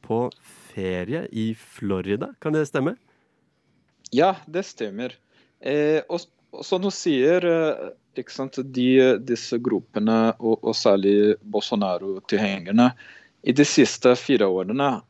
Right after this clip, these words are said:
Speaker 2: har vært, eh, eh, på mange måter som matte, eh, med desinformasjon og konspirasjonsteorier,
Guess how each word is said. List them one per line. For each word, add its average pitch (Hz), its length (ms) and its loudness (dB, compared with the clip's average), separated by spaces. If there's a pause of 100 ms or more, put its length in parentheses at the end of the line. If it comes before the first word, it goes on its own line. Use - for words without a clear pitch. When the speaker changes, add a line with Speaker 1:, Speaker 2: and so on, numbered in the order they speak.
(120)
Speaker 2:
har 127 240 0
vært, 101 480 -8
eh, 120 220 -6 (920)
eh, 120 920 -6 (280)
på 127 160 -2
mange 127 180 4
måter 113 260 2
som 123 180 -6 (240)
matte, 143 720 0 (280)
eh, 123 300 -6
med 113 460 -4
desinformasjon 117 960 -6
og - 340 -12
konspirasjonsteorier, 113 1300 0